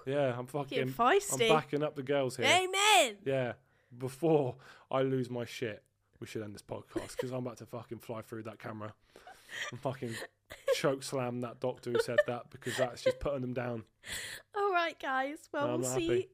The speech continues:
Speaker 2: We'll see you next week, Monday at five P M. Uh, be there or be square. Love you and follow us on all socials. You know
Speaker 1: Yes.
Speaker 2: the drill.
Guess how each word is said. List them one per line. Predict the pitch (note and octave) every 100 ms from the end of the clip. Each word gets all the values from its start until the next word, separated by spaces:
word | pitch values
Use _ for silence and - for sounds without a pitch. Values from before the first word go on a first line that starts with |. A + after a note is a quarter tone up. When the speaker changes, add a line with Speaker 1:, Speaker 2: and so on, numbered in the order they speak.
| F4+
Speaker 2:
We'll | E4+
see | - F#4+ G4
you | A#4
next | G4+ - - -
week, | C4 A#3 -
Monday | A#3 D4 D4 C4+
at | A#3+
five | - B3+ C4 -
P | C#4+
M. | A#3+ A3+ A#3+ - _ _ - - - _
Uh, | G3+ G#3 G3+
be | G3 A3+
there | A#3 B3+ C4
or |
be | B3+ C#4
square. | C#4 - C#4 E4+ D4 D#4+ -
Love | A3 B3 D#4+
you | C#4+ C4 B3+ -
and | G#3 G#3 -
follow | - A#3 A#3+
us | B3 - - -
on | G#3 G#3
all | - A#3
socials. | A#3+ C4+ C4 A#3 A#3 - - -
You | - A3+
know | B3+
Speaker 1:
Yes. | B3
Speaker 2:
the |
drill. | A#3 B3+ B3